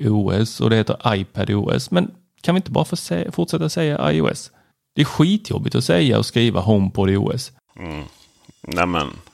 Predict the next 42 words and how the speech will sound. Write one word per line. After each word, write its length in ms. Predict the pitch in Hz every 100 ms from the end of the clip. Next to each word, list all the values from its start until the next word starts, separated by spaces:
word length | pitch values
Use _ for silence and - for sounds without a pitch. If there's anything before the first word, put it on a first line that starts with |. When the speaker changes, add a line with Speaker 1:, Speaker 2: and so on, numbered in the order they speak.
| -
Speaker 2:
liksom. 400 | - 85 - 67 - - - - - - _
Och 120 | 104
man 140 | 98 95
tänker 360 | 110 90 82
ju 20 |
inte 140 | 98 95
om 100 | 87
det 80 | 92
här 100 | -
att 80 |
de, 200 | 78 76 -
som 200 | - 80
ett 200 | 82 - 80 -
operativsystem. 800 | - 90 - 85 - - - - - _ _ _
Speaker 1:
Exakt. 800 | 196 - - - - - - - _
Men 160 | - 104
det, 240 | 123 156
det 100 | 139
kan 140 | 170 185
jag 100 | 175
säga 140 | 175
att 100 | 156
Apple 500 | - - - 170 131
gör. 600 | 127 117 104 - - -
För 280 | 123 110 113
igår 320 | 120 117 120
när, 340 | 147 131 127 -
eh, 100 | 117
uppdateringen 540 | - 131 123 113 123 143
till 100 | 170
HomePod 300 | 151 117 117
kom 240 | 95 -
så 300 | 117 - 53
var 100 | 52
jag 100 | 55
tvungen 260 | - 62 60
att 60 |
scrolla 260 | - 58 58
igenom 240 | 58 55
ett 120 | 57 -
skitlångt 840 | - - 143 160 - 123 113 110
dokument 560 | 120 - 160 143 123